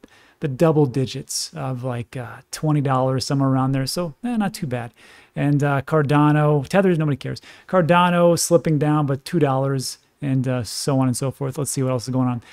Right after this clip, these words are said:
Avalanche is making big moves, another layer one solution. We take it like that. Eight percent for Crypto dot com and, uh, F T X, seven point five two. Another exchange token doing quite well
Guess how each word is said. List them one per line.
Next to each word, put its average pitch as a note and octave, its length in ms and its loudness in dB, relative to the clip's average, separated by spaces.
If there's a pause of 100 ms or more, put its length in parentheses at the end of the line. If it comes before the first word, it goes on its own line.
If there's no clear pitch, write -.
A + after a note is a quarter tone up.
(260)
Avalanche E3 480 4
is D3+ 100 -4
making E3 280 4
big D#3 160 4
moves, D#3 340 4
another D3+ 320 0
layer D3+ 240 4
one D3 240 2
solution. D3+ 600 0
We C#3+ 80 -2
take C#3 240 -6
it D3 60 -10
like C#3+ 260 -6
that. C#3 420 -4 (460)
Eight G#3 200 6
percent F3 380 0
for D#3+ 100 0
Crypto D#3 240 0
dot D3 180 0
com C#3+ 420 2
and, C3 400 0
uh, C#3 340 -4
F - 200 -4
T G#3+ 120 4
X, - 460 -2
seven D#3+ 320 2
point D3+ 260 0
five C#3+ 180 -2
two. B2+ 200 -6 (240)
Another F#3+ 200 0
exchange E3+ 540 -2
token D#3 320 0
doing D3 240 2
quite D3 260 -4
well C#3 360 -2